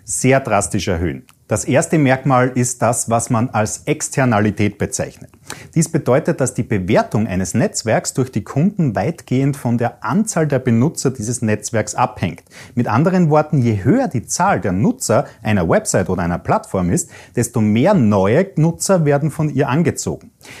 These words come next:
Dieser Effekt ist in der digitalen Industrie besonders stark.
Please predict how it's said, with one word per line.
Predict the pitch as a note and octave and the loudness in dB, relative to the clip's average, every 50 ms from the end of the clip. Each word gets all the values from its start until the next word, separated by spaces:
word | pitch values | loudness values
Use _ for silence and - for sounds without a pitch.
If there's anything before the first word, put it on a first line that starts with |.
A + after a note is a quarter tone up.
| - - | -4 0
Dieser | F3+ F#3 F3 G#3+ F#3+ | 0 2 4 6 4
Effekt | E3+ E3+ - E3+ D#3+ E3 - - | 4 4 2 0 -2 -2 0 0
ist | F3 D3+ A#2+ - | 0 0 0 0
in | - C#3 C#3 | 0 2 2
der | C3+ C3+ C3+ C3 | 4 4 2 2
digitalen | C3 - F3 D#3+ G3+ F#3 - C#3 C3+ C3+ C#3+ | 2 0 0 0 2 2 4 4 4 4 4
Industrie | B2 A#2 B2 B2 - - - B2 A2+ | 2 2 2 0 -2 0 0 0 0
besonders | - A#2 G2 - A2 G#2+ A2+ G2+ F2+ E2 | 0 0 0 2 2 4 4 2 2 0
stark. | - - - D#2 - - | -2 -4 -6 -6 -8 -8